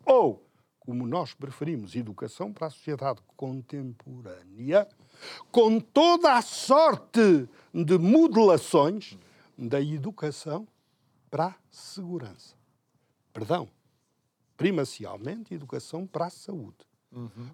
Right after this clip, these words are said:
Speaker 1: com educação para a
Speaker 2: Alimentar.
Speaker 1: qualidade, com a educação para a segurança, com a educação para os média,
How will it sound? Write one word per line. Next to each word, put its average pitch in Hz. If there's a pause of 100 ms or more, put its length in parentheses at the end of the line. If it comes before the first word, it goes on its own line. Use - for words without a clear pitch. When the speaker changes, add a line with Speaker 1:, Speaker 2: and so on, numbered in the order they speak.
Speaker 1:
com 156
educação 143 (600)
para 160
a 196
Speaker 2:
Alimentar. -
Speaker 1:
qualidade, 185 (1400)
com 160
a 160
educação 185 (420)
para 196
a 233 (200)
segurança, 185 (800)
com 240 (220)
a 262
educação 233 (520)
para 160
os 117
média, 139